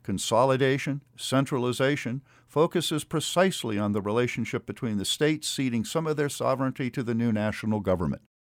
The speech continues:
The key question, how much? It is the question of American politics, and it hinges, it balances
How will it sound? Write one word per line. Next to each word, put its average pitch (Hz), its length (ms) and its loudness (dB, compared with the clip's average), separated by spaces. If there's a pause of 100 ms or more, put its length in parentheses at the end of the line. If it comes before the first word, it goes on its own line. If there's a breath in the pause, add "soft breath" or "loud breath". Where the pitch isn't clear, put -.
(240)
The 107 60 -16
key 107 220 -2
question, 117 560 -4 (360)
how 107 200 0
much? 135 400 -2 (540)
It 95 100 -4
is 104 160 0
the 123 80 -4
question 139 500 2
of 123 100 -2
American 131 500 0
politics, 143 720 -4 (520)
and 113 140 0
it 135 120 2
hinges, 123 580 2 (260)
it 131 180 2
balances 113 720 0